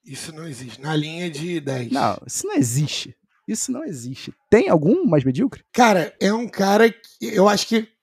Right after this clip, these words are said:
Speaker 1: não vai ter como tirar a mediocridade dele, porque foi, foi muito catastrófica a saída dele, que é o Urban Meyer. Mas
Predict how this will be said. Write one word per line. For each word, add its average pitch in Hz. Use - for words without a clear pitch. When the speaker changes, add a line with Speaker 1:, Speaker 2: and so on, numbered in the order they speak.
Speaker 1:
não 214
vai 233
ter 247
como 240
tirar 175
a 165
mediocridade 151
dele, 139
porque 156
foi, 170
foi -
muito 202
catastrófica 170
a 143
saída 151
dele, 120
que 185
é 170
o 175
Urban 175
Meyer. 135
Mas 220